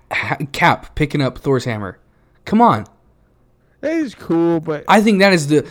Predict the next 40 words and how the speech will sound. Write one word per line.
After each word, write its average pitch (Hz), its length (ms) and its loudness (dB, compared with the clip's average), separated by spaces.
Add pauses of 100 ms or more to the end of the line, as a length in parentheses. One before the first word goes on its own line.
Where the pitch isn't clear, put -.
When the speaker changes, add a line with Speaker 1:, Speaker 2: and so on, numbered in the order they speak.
(100)
Speaker 1:
that's 196 160 0
what 240 120 2
we 214 120 4
were 165 180 0
all 151 220 2
waiting 139 300 -2
for. - 340 -14 (380)
All, 185 260 2
all 190 220 6
the 180 140 6
diehard 147 760 2
M 147 180 -4
C 143 160 -8
U 127 180 -2
fans, 127 360 -8 (200)
that's - 140 -20
what 175 60 0
we 156 40 6
were 139 120 2
all 143 200 4
Speaker 2:
Yeah. 147 60 4
Speaker 1:
waiting 131 280 4
for. 117 260 0
It - 80 -10
was 120 220 -8 (180)
Cap 123 260 -6
picking 123 220 -6
up 113 100 -8
that 117 160 -6
damn 107 240 -6
hammer. 92 360 -10 (420)
Speaker 2:
It 202 100 -6
was 233 180 -8
cool, 175 420 -8
but 151 220 -14
I 180 160 -12
just, 202 360 -20 (1120)
I 175 180 -20
don't 196 200 -18
know. 170 280 -16